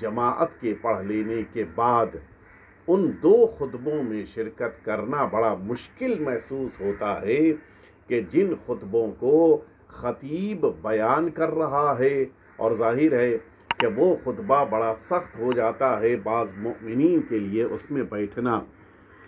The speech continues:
सवाल ये पूछा गया है कि क्या नमाज जमात जो ईद की बरकरार है, उस नमाज जमात में शिरकत करने वाले इंसान के लिए क्या ये ज़रूरी है कि वो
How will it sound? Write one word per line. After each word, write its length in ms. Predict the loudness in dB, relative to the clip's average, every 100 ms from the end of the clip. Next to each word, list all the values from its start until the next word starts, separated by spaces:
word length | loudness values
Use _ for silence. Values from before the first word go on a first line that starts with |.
| -20 -20 -20 -20 -20 -12
सवाल 420 | 2 6 6 4
ये 140 | 0 -2
पूछा 400 | -4 -6 -6 -8
गया 300 | -4 -4 -4
है 260 | -4 -2 -2 -4 -18 _ -20 _ _ _ _ _ _ _ _ -20 -12
कि 180 | -4 -4
क्या 300 | 0 2 4 2
नमाज 540 | -2 -2 0 2 0 0 -4 -4
जमात 580 | 0 2 2 2 -2 -2
जो 340 | -4 0 0 0
ईद 280 | -2 -2 -6
की 200 | -10 -2
बरकरार 720 | -2 -2 -4 -2 0 0 0
है, 160 | -4 -4
उस 300 | -6 -8 -6
नमाज 520 | -8 -2 0 0 0 -4 -2
जमात 640 | -4 -2 -4 -2 -6 -4
में 120 | -8 -6
शिरकत 520 | -6 -6 -2 -4 -4
करने 380 | -8 -6 -6 -4
वाले 380 | 0 0 2 -2
इंसान 680 | -2 -8 -10 -4 -2 -2 -4
के 260 | -6 -6 -6
लिए 440 | -6 -2 -2 -2 -12 -20 -20 -20 -20 -6 0
क्या 140 | 0
ये 160 | 0 -4
ज़रूरी 600 | -2 -2 -2 -4 0 0
है 280 | 2 2 0
कि 160 | -2
वो 220 | 2 4